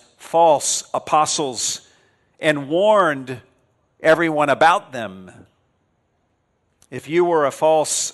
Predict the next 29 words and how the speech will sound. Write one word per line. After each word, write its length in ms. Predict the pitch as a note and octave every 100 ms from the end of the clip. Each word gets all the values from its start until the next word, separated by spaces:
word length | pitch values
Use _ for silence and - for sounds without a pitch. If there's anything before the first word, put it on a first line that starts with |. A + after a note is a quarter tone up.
| -
apostle 680 | B2 D#3 D#3+ - D#3 C3+ -
in 320 | C#3+ C3 A#2+ - _ _ _ _ _
Asia 360 | D3 D#3+ D3+ C#3
Minor 680 | C#3 E3+ F3 D3+ A#2+ A2+ A2+ _ -
at 200 | C#3 C#3
this 240 | D3 -
time, 680 | - - E3+ E3 C#3+ B2+ A#2+ - _ _ _ _ _
you 260 | C3 D3+ F#3+
did 180 | F3+ D#3+
not 220 | D#3 D#3
want 120 | D#3
to 40 |
go 180 | D3 D3
anywhere 400 | C#3+ C#3+ C#3 C#3+
near 540 | C3+ C3 C#3+ D#3 C#3+ B2
the 160 | A#2+
Ephesian 560 | A2+ - C#3 C#3 B2 A2+
church 640 | - A#2+ F#2+ - - - - _ _ _ _ _ _ _ _ _
because 440 | B2 B2+ A#2+ -
they 220 | G2+ E3
would 200 | F3+ C3
find 440 | - - C#3 D#3 C#3
you 200 | C#3 C3
out 460 | B2 G#2 - - - _ _ _ _ _ _ _ _ _
and 100 | A#2+
they 100 | A#2+
would 140 | A#2 A2+
expose 640 | - - D3 C3+ C3+ A2+
you. 300 | G#2+ F#2+ F2